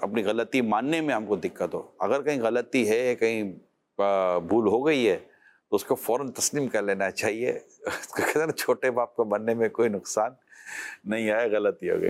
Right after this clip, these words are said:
इंसान है, गलती हो गई, इसमें क्या हर्ज है? गाड़ी चलाते हुए गलती हो जाए, वो गाड़ी चलाते हुए गलती, अब गलती उसकी, अंधा देखता नहीं है। अरे भैया, गलती आपकी थी, मुझे अंधा नाबीना बनाने की क्या ज़रूरत है?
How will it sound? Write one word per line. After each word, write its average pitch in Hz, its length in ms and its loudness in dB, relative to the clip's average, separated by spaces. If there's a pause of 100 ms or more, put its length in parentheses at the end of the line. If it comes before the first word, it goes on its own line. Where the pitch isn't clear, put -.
इंसान 143 400 -2
है, 202 60 -4
गलती 127 360 0
हो 131 140 4
गई, 170 200 4
इसमें - 300 -4
क्या 190 140 2
हर्ज 104 320 2
है? 87 120 0
गाड़ी 117 220 -2
चलाते 120 400 0
हुए 117 200 4
गलती 113 220 0
हो 107 60 6
जाए, 107 100 2
वो 139 160 0
गाड़ी 147 260 0
चलाते 175 340 0
हुए 180 160 0
गलती, 156 340 -2 (180)
अब - 80 -8 (100)
गलती 151 320 0
उसकी, 170 460 0
अंधा 120 240 0
देखता 123 360 -2
नहीं 156 180 -6
है। 127 80 0
अरे 143 200 0
भैया, 131 320 0
गलती 156 400 0
आपकी 151 340 0
थी, 175 500 -2
मुझे 143 200 4
अंधा 160 320 0
नाबीना 151 420 -2
बनाने 147 360 -2
की 139 120 0
क्या 123 220 2
ज़रूरत 117 440 2
है? 113 160 0